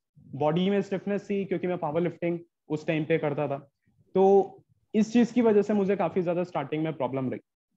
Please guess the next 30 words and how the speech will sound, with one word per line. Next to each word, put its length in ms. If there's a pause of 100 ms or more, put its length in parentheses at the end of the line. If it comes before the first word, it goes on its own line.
(120)
But 220 (180)
जो 140
मैंने 160
आपको 240
एक 140
चीज 240
बताई 300
कि 120
अगर 220
आप 180
एक 160
basic, 440 (480)
आपके 240
साथ 140
एक 160
partner 380
है 80
जो 120
आपकी 180
help 300
कर 100
सकता 320
है, 60 (500)
वो 460
जो 140
मेरे 180
partner 400
थे, 180
actually 640
वो 260